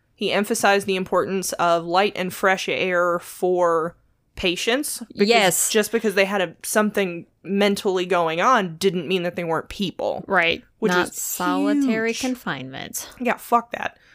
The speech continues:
Speaker 1: As we learned last week, solitary confinement is not okay.
Speaker 2: It's not okay.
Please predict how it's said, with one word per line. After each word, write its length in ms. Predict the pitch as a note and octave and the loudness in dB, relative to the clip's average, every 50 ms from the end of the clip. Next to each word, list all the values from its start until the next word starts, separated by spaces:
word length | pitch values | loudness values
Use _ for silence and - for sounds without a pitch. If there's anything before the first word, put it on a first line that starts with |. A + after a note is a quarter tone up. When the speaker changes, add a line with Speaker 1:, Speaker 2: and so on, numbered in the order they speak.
| _ _ _ - | _ _ _ -4
Speaker 1:
As 140 | G3 G3 F#3+ | -4 -2 -2
we 100 | F#3+ F3+ | -2 -2
learned 200 | F3+ F3+ F3+ F#3+ | -2 -2 0 2
last 240 | G3 A#3+ B3+ - - | 4 4 4 2 2
week, 200 | G3 F3 F3+ F3+ | 0 0 0 0
solitary 480 | - - F3+ F3+ F3 F3+ - F#3 F3+ F3+ | 2 2 2 2 2 2 0 0 0 -2
confinement 520 | - F3 F3 - C4 C#4 B3+ B3 B3 - | -4 -6 -4 0 0 2 2 0 -2 -2
is 160 | - C4 A#3+ | -2 -2 0
not 200 | A3+ G3+ F3+ F3 | 2 2 2 2
okay. 480 | F3+ G#3 - - B3+ A#3+ A#3+ A#3 A3 F#3+ | 0 0 0 0 2 2 2 2 2 0
Speaker 2:
It's 160 | G3 G3 - | -2 -2 -2
not 260 | G3 F#3 F3+ F3+ - | 0 0 0 0 0
okay. 840 | - G3 F#3+ F#3+ F#3+ F#3 - G3+ G3 F#3+ F#3+ F#3 F3+ F3 E3 D#3+ - | -2 0 0 0 -2 -2 -4 -4 -2 -2 0 0 0 0 0 -2 -4